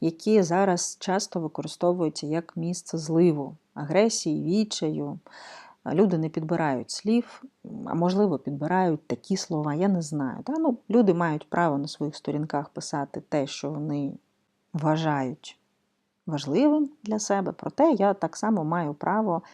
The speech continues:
обирати, що мені споживати. Тому зараз я регулярно відписуюсь від людей, які поширюють, ну, ті стани, які мені...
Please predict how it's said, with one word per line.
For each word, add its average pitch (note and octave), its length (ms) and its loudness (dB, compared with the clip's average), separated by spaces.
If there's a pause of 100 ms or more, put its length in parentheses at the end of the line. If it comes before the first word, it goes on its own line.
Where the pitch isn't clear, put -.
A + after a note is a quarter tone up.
(200)
обирати, F3 540 2
що F3+ 200 -4
мені E3+ 220 0
споживати. - 720 -6 (140)
Тому A3 240 2
зараз F#3 420 2
я D#3+ 120 0
регулярно D#3+ 540 -2
відписуюсь D3+ 680 -4
від D3+ 140 -6
людей, A3+ 300 2
які - 220 -4
поширюють, D#3+ 640 -4 (580)
ну, D#2 160 -2 (300)
ті A#3+ 140 2
стани, E3+ 500 0
які F#3+ 520 -2
мені... D#3+ 640 -2